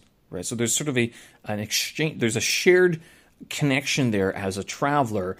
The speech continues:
and being, or being a person, a local, who's able to talk to the travelers fluently. Very different. Likewise, I mean, if I,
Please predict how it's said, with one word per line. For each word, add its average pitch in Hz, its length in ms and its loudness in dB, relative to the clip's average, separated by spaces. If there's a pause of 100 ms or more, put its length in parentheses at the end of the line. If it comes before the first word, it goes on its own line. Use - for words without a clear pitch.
(400)
and 120 240 0
being, 160 380 0 (180)
or 147 240 6
being 143 280 2
a 147 60 -2
person, 127 360 -2
a 101 40 -2
local, 123 380 0
who's 131 340 -4
able 135 260 0
to 135 200 -6
talk 131 400 -4
to 127 140 -2
the 110 120 0
travelers 85 640 -12 (140)
fluently. 127 1000 0 (340)
Very 90 360 -10
different. 101 420 -4 (340)
Likewise, 98 460 -2
I - 20 -2
mean, 104 140 0
if 98 100 -4
I, 120 240 -2